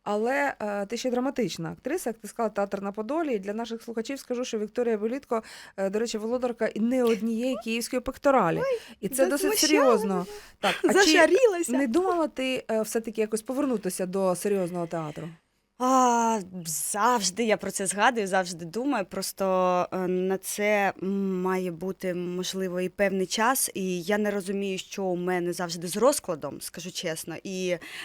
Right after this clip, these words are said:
Speaker 2: м, дуже важко. Я розумію, що моїм розкладом, е, хоче керувати мій продюсер, наше Дизель-шоу. І тому, е, мені важко сам-, самій вириватися кудись, для-, щоб потім йому не споплюжити його плани.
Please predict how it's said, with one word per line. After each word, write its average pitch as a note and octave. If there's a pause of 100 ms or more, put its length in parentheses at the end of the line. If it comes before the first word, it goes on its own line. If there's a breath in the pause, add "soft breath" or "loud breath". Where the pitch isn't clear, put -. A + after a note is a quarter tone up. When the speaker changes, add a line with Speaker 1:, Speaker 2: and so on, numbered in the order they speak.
(140)
Speaker 2:
м, F#3
дуже A3
важко. A3
Я G#3
розумію, B3
що A3 (300)
моїм A3
розкладом, A3+
е, F#3+
хоче -
керувати A3+
мій G#3
продюсер, G#3
наше F#3+
Дизель-шоу. E3+ (440 loud breath)
І G3+
тому, B3+
е, G3+
мені G#3+
важко A3
сам-, -
самій G#3+
вириватися G3
кудись, F#3
для-, F3+
щоб G3
потім A#3+
йому G3
не G3+
споплюжити G#3+
його G3
плани. D#3